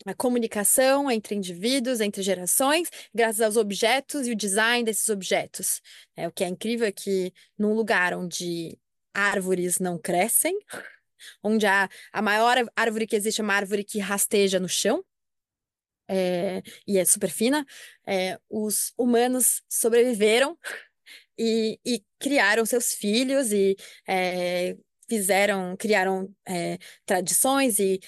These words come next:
e culturas e mu-, fizeram música e hoje em dia, é, vivem como nós vivemos no Brasil, com, com desejos e costumes e, é,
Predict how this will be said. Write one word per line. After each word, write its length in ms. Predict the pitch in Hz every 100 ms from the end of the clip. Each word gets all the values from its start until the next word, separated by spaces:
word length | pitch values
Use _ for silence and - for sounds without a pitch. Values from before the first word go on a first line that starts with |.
| -
e 120 | - 196
culturas 720 | 202 196 277 294 277 226 190
e 80 | 190
mu-, 140 | 196 -
fizeram 300 | 196 202 180
música 640 | 208 285 277 220 196 196 - - -
e 140 | 220
hoje 240 | 226 226 233
em 80 | 190
dia, 560 | - 190 247 190 185 -
é, 340 | 185 175 170
vivem 640 | 175 180 185 190 190 190 190
como 260 | 196 202
nós 340 | 202 180 190 185
vivemos 400 | 170 170 180 185
no 100 | 196
Brasil, 520 | 233 208 180 208 247
com, 280 | - 180 170 - - _
com 420 | 190 180 175 175
desejos 720 | 196 185 214 240 226 202 190
e 80 | 190
costumes 760 | 214 - 233 240 233 208 185
e, 180 | 190 185 - - - -
é, 600 | 185 175 170 165 160 160